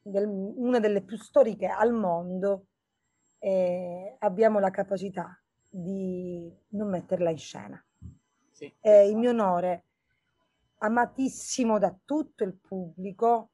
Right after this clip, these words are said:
Speaker 1: Ti dico che ogni volta che l'ho messo in scena, quelle poche volte, c'erano fiumi e fiumi di gente, e dieci minuti, quindici minuti, l'ultima volta diciotto minuti di applausi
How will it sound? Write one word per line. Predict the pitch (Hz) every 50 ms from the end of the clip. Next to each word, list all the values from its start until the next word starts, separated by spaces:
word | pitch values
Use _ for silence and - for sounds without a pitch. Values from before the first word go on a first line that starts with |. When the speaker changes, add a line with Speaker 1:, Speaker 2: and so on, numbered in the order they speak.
| _ _
Speaker 1:
Ti | - 208
dico | 185 214 190 - 214 202 196
che | - 214 214
ogni | 214 226 233 226 202
volta | 175 202 214 214 220 - 190
che | - 190
l'ho | 185 180 180
messo | 190 190 190 190 - 180
in | 175 160
scena, | - - - - - 196 196 180 180
quelle | - 175 175 170
poche | - 196 185 - 190
volte, | 175 180 175 170 180 190 - _ 208 208 196 _ _ _ _ _ _ _ _ _ _ _ _ _ _ _ _ _ _ _ _ _ _ _
c'erano | _ - 226 226 226 214 214 214
fiumi | - _ - 233 262 302 311 294 294 285 285
e | 277
fiumi | - _ _ - 233 240 233 233 226
di | 196 202 185
gente, | 170 160 185 180 170 165 165 170 156 156 _ 202 202 202 196 190 - _ _ _ _ _ _ _ _ _ _ _ _
e | - 214 196 175 175
dieci | 190 233 240 240 - - 226
minuti, | 220 220 214 214 220 240 240 202 214 196 -
quindici | - 233 240 233 220 196 - - 214
minuti, | 214 233 254 208 214 202
l'ultima | 190 214 196 - 214 226
volta | 233 226 208
diciotto | 190 190 190 233 233 - - 208
minuti | 208 214 226 214 214
di | 190 185
applausi | 180 - _ 185 185 170 160 156 160 156 - - - 185 190 190